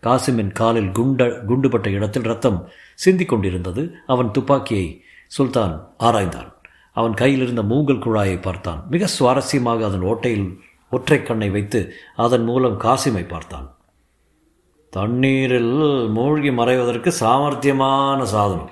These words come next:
ரியாஸ், கேப்டன், இவனை கொன்னுடலாம்."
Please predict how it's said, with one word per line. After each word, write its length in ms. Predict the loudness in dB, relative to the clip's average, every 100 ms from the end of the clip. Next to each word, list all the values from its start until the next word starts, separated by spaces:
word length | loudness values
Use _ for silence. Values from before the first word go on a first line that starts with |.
| -4
ரியாஸ், 880 | 4 6 6 4 0 -6 -8 -12 _ _ _
கேப்டன், 560 | 4 4 4 0 -2 -10 -4
இவனை 220 | 0 2
கொன்னுடலாம்." 600 | 4 2 2 0 -2 -6